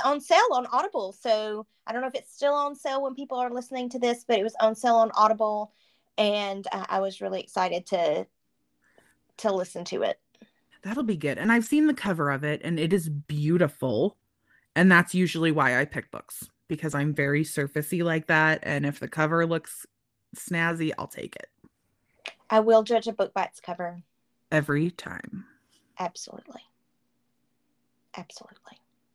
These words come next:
Speaker 2: Mm-hmm.
Speaker 1: Okay, well, I think that's our podcast for today. Um, thank you to all of our listeners, probably my mom and sisters. And we <laughs> appreciate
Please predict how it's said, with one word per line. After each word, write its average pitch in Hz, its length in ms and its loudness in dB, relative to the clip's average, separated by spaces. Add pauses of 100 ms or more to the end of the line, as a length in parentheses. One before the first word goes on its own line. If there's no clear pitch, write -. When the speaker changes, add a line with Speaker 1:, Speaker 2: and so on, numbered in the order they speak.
Speaker 2:
Mm-hmm. 143 320 -4 (1000)
Speaker 1:
Okay, 269 180 4 (100)
well, 277 100 4
I 277 80 6
think 339 240 -2
that's 403 300 2
our 277 560 4
podcast 285 720 -6
for 220 140 -2
today. 214 480 -6 (500)
Um, 226 320 -2 (520)
thank 302 260 -4
you 302 300 -6
to 285 100 -2
all 226 160 6
of 226 60 2
our 226 120 2
listeners, 269 720 -8
probably 220 400 -2
my 220 180 0
mom 208 400 -4
and 202 160 -8
sisters. 320 680 -6 (400)
And 226 580 6 (320)
we 233 220 -2
<laughs> - 0 -
appreciate 285 960 0